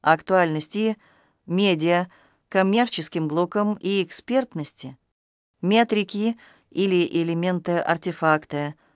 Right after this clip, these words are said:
Один. Соответствие интенту. Два. Пробелы в контенте. Три. И эти сигналы.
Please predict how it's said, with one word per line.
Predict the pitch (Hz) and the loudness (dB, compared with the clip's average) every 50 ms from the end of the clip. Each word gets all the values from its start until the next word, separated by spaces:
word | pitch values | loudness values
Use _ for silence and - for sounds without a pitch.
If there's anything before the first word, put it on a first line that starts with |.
| _ _ _ _ _ _ _ _ | _ _ _ _ _ _ _ _
Один. | - 170 185 180 143 147 151 143 131 120 - - _ _ _ _ _ _ _ _ _ _ _ | 4 6 6 6 4 0 -2 -2 -2 -4 -8 -12 _ _ _ _ _ _ _ _ _ _ _
Соответствие | - - 185 180 180 185 202 202 190 - - - 190 202 196 | 0 6 6 6 6 6 4 2 2 0 -2 0 2 4 4
интенту. | 190 175 - - 139 135 135 127 - 131 131 123 - _ _ _ _ _ _ _ _ _ _ _ _ _ | 4 2 0 0 0 -2 -2 -4 -6 -8 -10 -10 -12 _ _ _ _ _ _ _ _ _ _ _ _ _
Два. | 151 151 147 156 143 147 151 151 151 156 156 151 - _ _ _ _ _ _ _ _ _ _ _ | -2 0 0 0 2 4 6 6 6 4 2 -2 -6 _ _ _ _ _ _ _ _ _ _ _
Пробелы | - 170 180 175 156 156 165 170 175 196 185 | 4 6 6 6 8 6 6 6 4 2 -2
в | - | -2
контенте. | - - 190 185 180 - 165 147 131 - - 131 131 - _ _ _ _ _ _ _ _ _ _ _ _ _ _ | 0 0 0 0 0 0 -2 -2 -2 -2 -6 -8 -10 -10 _ _ _ _ _ _ _ _ _ _ _ _ _ _
Три. | - 175 165 165 156 151 147 - _ _ _ _ _ _ _ _ _ _ _ _ - | 8 10 10 12 12 10 8 4 _ _ _ _ _ _ _ _ _ _ _ _ 10
И | 165 180 190 202 208 208 | 10 12 12 12 12 10
эти | 202 202 - 202 | 10 10 8 8
сигналы. | 196 - - 175 151 147 151 147 139 139 135 147 151 156 151 | 8 10 8 8 10 10 10 10 10 10 8 6 4 2 0